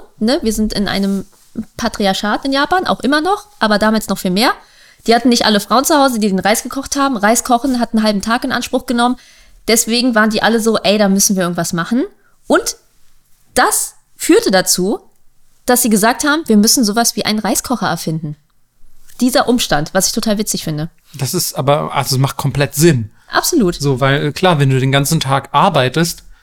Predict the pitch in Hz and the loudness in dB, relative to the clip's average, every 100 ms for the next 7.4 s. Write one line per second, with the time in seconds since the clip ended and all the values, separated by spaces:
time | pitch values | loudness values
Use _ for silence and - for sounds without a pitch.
0 | - 151 143 147 151 139 135 147 190 - | -6 -4 0 -2 -2 0 2 4 2 -2
1 | - 151 147 - 139 127 131 151 143 156 | -2 -2 0 0 2 2 0 -4 -4 -2
2 | 165 240 - - 120 127 131 320 190 - | 0 0 -2 -4 -8 -8 -4 0 0 -2
3 | - 139 131 131 160 151 147 - - 165 | -2 0 0 0 0 0 0 -2 -4 -4
4 | - 135 - - _ _ - - - 175 | -6 -8 -14 -20 _ _ -20 -8 0 2
5 | 165 262 - 196 175 170 220 214 214 269 | 4 2 2 0 2 2 4 4 4 2
6 | 392 _ - 311 202 233 294 - 277 269 | 0 _ -4 -2 0 -2 -4 -2 -2 -2
7 | - 190 - 233 | -2 -4 0 -2